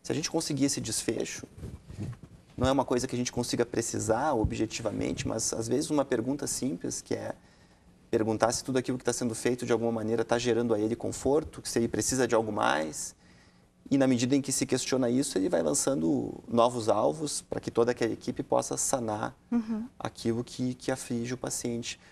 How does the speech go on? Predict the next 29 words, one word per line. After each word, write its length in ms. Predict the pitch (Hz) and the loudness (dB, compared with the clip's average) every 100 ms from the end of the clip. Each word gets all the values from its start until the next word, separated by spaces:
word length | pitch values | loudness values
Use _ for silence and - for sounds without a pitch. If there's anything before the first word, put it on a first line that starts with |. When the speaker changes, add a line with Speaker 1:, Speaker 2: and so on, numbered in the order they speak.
| - - | -20 -18
Speaker 1:
O 40 | |
que 120 | - 151 | -2 2
não 120 | 151 | 4
pode 280 | 139 143 143 | 4 2 0
haver, 400 | 113 120 139 139 - _ _ _ _ _ _ - - | 2 2 2 -2 -8 _ _ _ _ _ _ -20 -2
e 60 | 110 | 0
na 80 | |
medicina 460 | 104 104 - 127 117 | 0 0 -2 0 0
muitas 260 | 120 117 104 | 0 -2 -2
vezes 280 | 107 107 - | -2 -2 -6
isso 80 | |
existe, 640 | 104 98 107 131 - - - _ - - - - - - - | -6 -4 -4 -4 -6 -10 -14 _ -20 -20 -20 -20 -20 -14 0
é 100 | 123 | 2
a 60 | 120 | 4
presunção 960 | - 151 165 160 147 - 131 143 160 - - - - - - - - | 4 4 4 4 2 4 4 4 2 -4 -14 -16 -16 -20 -20 -20 -12
de 180 | 123 123 | -4 -4
que 220 | - - | -2 2
eu 140 | 123 131 | 2 2
sei 380 | - 143 139 139 | 0 2 2 2
o 40 | |
que 60 | 139 | 0
aquela 200 | - 123 | -2 -2
pessoa 280 | 127 - 123 | -2 0 -2
precisa 500 | - 113 - 131 143 | -2 -4 -2 -2 -2
sem 200 | - 139 | -4 -4
que 100 | 143 | -2
eu 80 | 139 | -2
a 60 | |
questione. 580 | - 147 - 131 113 107 | -2 -4 -2 -4 -4 -8